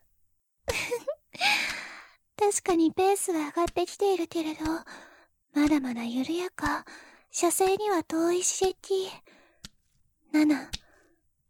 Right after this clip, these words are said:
それでもたくさんおはずきをされたおちんちんは、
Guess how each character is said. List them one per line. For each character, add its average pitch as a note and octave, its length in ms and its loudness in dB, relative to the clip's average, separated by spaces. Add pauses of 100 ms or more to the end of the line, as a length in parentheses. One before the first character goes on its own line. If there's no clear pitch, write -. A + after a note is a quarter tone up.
そ - 140 2
れ C#4+ 140 2
で D#4 100 4
も C4 140 -2
た C#4+ 160 0
く - 100 -6
さ E4+ 200 4
ん E4 140 4
お D#4+ 40 2
は E4+ 80 2
ず - 100 -6
き F4 140 2
を F4 80 2
さ - 100 0
れ F4 120 2
た F4+ 100 0
お F4+ 120 0
ち F#4+ 220 -4
ん G4 60 -2
ち E4 180 -4
ん D4 80 -4
は、 D4+ 240 -2